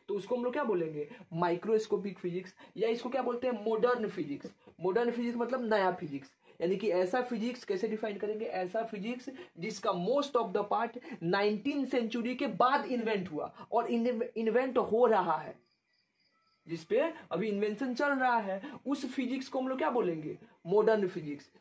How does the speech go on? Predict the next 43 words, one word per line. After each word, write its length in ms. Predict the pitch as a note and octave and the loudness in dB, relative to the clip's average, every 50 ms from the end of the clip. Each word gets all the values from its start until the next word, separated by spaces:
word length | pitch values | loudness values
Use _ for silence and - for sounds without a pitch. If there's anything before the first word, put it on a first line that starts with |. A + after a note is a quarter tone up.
| _ - | _ -2
जैसे 240 | D#3 F3 F3 G3 G#3+ | 0 0 2 2 0
अभी 120 | F#3+ G#3+ | 0 0
हम 100 | A3+ A3+ | 0 0
लोग 140 | B3 B3 B3 | 0 -2 0
quantum 460 | - A3+ G#3+ G3 G3+ F#3 A3 G#3 G3 | 0 0 0 0 -2 -2 -2 -2 -2
physics 400 | F3 F#3 F3+ D#3 D#3 D#3 - - | -4 -4 -4 -2 -2 -4 -4 -6
जो 140 | C3 D3 - | -8 -8 -8
है 140 | - - - - _ _ _ _ | -10 -12 -16 -20 _ _ _ _
अभी 180 | - - F3 F3 | -8 -6 -4 -2
जो 160 | F3 F#3 G3 | -2 -2 -2
चल 200 | F#3 G3+ F#3 F3+ | -2 -2 -2 0
रहा 100 | F3+ F#3 | 0 0
है, 80 | F#3+ G3 | 0 0
वो 100 | G3+ G3 | -2 -2
सब 200 | F#3+ B3 A#3 A3 | -2 -4 -4 -4
किस 160 | B3+ B3+ C4 | -4 -4 -2
में 120 | C4+ C#4 | -2 0
आएगा? 400 | C4+ G#3+ E3+ D#3+ D3 - - - - - - - | 0 0 0 0 -2 -6 -8 -10 -14 -18 -6 0
Modern 340 | F3 G3+ G3 F#3+ F3 D#3+ | 0 2 2 2 0 -2
physics 380 | D3+ - D#3 C#3 C#3+ C#3 - - | -2 -4 -6 -6 -6 -8 -10 -12
में। 120 | D3+ - - - - - - | -18 -20 -20 -20 -20 -10 -6
यानी 160 | D#3+ E3 F3 | -4 -4 -2
कि 100 | F3+ F#3+ | -2 -2
ये 60 | G3+ G3+ | -4 -4
क्या 160 | G3+ A3+ G#3+ | -2 0 0
हो 80 | G#3+ | 0
गया? 120 | G#3+ A3 G#3 | 0 0 0
Microscopic 680 | F#3 F3 E3 D#3+ - G3+ G#3 G3 - - G#3+ G#3 G#3+ - | 0 -2 -2 -2 -4 -4 -4 -4 -4 -6 -8 -8 -8 -10
physics 400 | - A3 G3+ A3 A#3+ A#3 - - | -10 -8 -6 -6 -6 -8 -8 -8
या 140 | - F#3 E3+ | -6 -6 -4
modern 340 | E3 F3 E3+ G3 G3+ G#3 | -4 -4 -4 -4 -6 -6
physics। 360 | G3 G3 F#3+ A3+ A#3+ - - _ _ _ - | -8 -10 -10 -10 -10 -12 -14 _ _ _ -12
पहला 720 | F3 E3+ - _ _ _ _ _ _ - E3+ E3 F#3 G3 | -12 -12 -14 _ _ _ _ _ _ -4 -2 0 0 -2
क्या 140 | G3 G#3+ G3+ | 0 0 -2
हो 80 | G3+ | 0
गया? 260 | G3 G#3 A#3+ C#4 D#4 D4+ - - - - | 0 0 0 -2 -2 -4 -8 -14 -14 -10
Macroscopic 840 | D#3 D#3+ E3+ E3+ E3 - G#3 A3+ A3+ A3 A3 - G#3+ G3+ A3+ G#3+ - | -6 -4 -4 -4 -4 -2 0 0 0 0 -2 -4 -6 -6 -6 -8 -8
physics 340 | - G#3 F#3+ A3+ G#3+ - - | -8 -8 -6 -8 -8 -6 -2
या 260 | G3 A#3+ D4+ E4 - - - - _ | 0 0 0 0 -4 -8 -14 -12 _
classical 440 | - A3+ G3+ - - - - - - | -2 -2 -2 -2 -4 -8 -8 -8 -8
physics। 340 | - - - - - - _ _ _ _ _ _ _ | -8 -10 -14 -18 -18 -20 _ _ _ _ _ _ _
Clear 220 | - A#3 A#3 A#3 | -4 -2 0 0
है? 140 | C4 D4+ D#4 | 0 0 -2